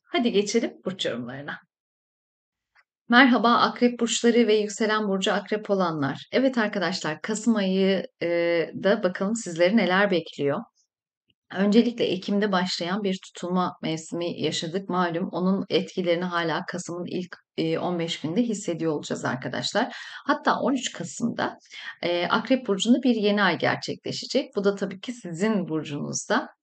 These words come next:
E, bir kere, e, bu tut-, bu yeni ay, e, Akrep Burcu'nda yaşanacak ve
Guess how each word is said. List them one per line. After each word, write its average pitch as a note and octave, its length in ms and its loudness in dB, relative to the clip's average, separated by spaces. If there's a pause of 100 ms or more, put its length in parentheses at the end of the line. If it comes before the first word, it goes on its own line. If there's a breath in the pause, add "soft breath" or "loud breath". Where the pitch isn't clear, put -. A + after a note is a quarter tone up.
(480 loud breath)
E, F#3 400 2
bir B3 100 -2
kere, D4 340 4 (240)
e, A#3 440 6
bu B3+ 120 0
tut-, B3 180 -6 (640)
bu C4 260 2
yeni A3 400 8
ay, G#3 220 4 (480 soft breath)
e, C#3+ 540 0 (1300)
Akrep B3+ 360 2
Burcu'nda A#3+ 360 6
yaşanacak A#3+ 680 6
ve B3+ 200 6